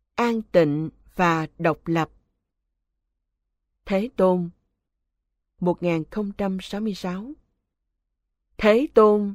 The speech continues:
liền nói rằng, hỡi này Đô Ta Ca, ta sẽ giảng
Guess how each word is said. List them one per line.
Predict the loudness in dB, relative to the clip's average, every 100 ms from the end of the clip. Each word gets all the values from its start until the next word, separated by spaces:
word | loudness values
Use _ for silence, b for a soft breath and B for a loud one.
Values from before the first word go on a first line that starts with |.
| -4
liền | 2 4 4 4
nói | 2 2 -2
rằng, | 0 0 -2 -6 _ _ _ _ _ 0
hỡi | 2 2
này | 2 2 4 4 2 4
Đô | 6 6 2
Ta | -2
Ca, | -4 -6 -6 -8 -14 _ _ _ _ _ _
ta | 4 4 4
sẽ | 2 2 2
giảng | 2 2 -2